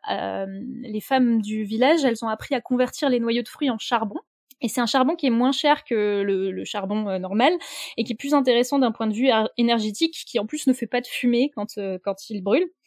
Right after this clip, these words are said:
Et du coup, ils valorisent ce qui était un déchet, euh, pour, euh, stimuler l'économie locale.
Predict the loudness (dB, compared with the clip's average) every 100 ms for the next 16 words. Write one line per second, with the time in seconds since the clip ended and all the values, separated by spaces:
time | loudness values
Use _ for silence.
0 | -18 -16 -16 -20 _ -2 6 8 8 4
1 | 2 6 6 8 10 10 8 0 -2 0
2 | 2 0 0 -2 2 4 4 2 0 0
3 | 0 -2 0 2 0 -4 -4 0 4 4
4 | 2 -2 0 2 2 2 4 4 4